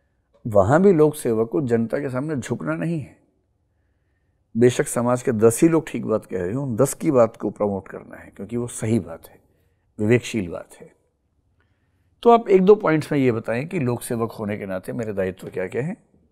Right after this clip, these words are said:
आप उसमें टॉपिक नंबर तीन में जो वैल्यूज हैं उनका जिक्र कर दें, जवाबदेही, ट्रांसपेरेंसी, पारदर्शिता, उन सब का जिक्र कर दें। इस प्रश्न का सबसे महत्वपूर्ण हिस्सा ये है कि आप क्या करेंगे, इस स्थिति में आपका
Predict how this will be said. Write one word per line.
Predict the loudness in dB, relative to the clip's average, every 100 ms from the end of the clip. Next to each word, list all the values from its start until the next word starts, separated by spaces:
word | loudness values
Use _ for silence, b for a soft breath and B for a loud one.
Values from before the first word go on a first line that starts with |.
| -10
आप | -10
उसमें | -10 -8 -8 -8 -12 b b b 0
टॉपिक | 2 2
नंबर | 0 -2 -4
तीन | -2 -2
में | 0
जो | 0
वैल्यूज | 0 0 0 -2
हैं | -4
उनका | -6 -4
जिक्र | -4 -4 -8
कर | -8 -8
दें, | -8 -12 -16 _ _ _ _ _
जवाबदेही, | 0 4 6 4 0 -8 -10 -14
ट्रांसपेरेंसी, | _ -2 -2 0 -2 -4 -4 -8 -8
पारदर्शिता, | -4 -2 -2 -6 -8 -12 -14 -12 -6
उन | -6
सब | -6 -6
का | -6
जिक्र | -6 -8
कर | -12 -14
दें। | -14 -20 _ _ _ _ _ _ _ _ _ 0
इस | 0
प्रश्न | 2 -4 -2 -6
का | -6
सबसे | -6 -6 -4
महत्वपूर्ण | -4 -4 -6 -8 -8
हिस्सा | -8 -8
ये | -6 -6
है | -8
कि | -8 -8
आप | -8 -10
क्या | -6 -6
करेंगे, | -6 -12 -14 -18 -20 _ _ _ _ _ _ _ _ _ _ _ _ _ _ -6
इस | -6 -6
स्थिति | -10 -8 -8
में | -6
आपका | -6 -10 -10 -10